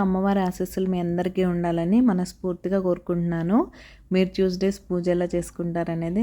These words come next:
నాతో కామెంట్ సెక్షన్‌లో కామెంట్ చేయడం మర్చిపోకండి. And ఇక్కడైతే మా అన్నపూర్ణాదేవి బయట తులసమ్మ దగ్గర కూడా దీపం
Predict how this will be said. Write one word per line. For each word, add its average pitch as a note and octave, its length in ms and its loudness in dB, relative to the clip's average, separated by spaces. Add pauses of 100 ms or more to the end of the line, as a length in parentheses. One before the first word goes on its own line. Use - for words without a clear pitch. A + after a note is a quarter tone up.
నాతో F3+ 280 -2
కామెంట్ E3 320 -4
సెక్షన్‌లో E3+ 460 -4
కామెంట్ E3 320 -4
చేయడం F3 320 0
మర్చిపోకండి. D#3+ 760 -4 (640)
And E3+ 180 2
ఇక్కడైతే D#3+ 400 -2 (120)
మా G#3+ 140 4
అన్నపూర్ణాదేవి E3 840 -2 (520)
బయట E3 280 -2
తులసమ్మ E3+ 380 0 (100)
దగ్గర E3 260 -4
కూడా F3 200 -2
దీపం D#3+ 220 -4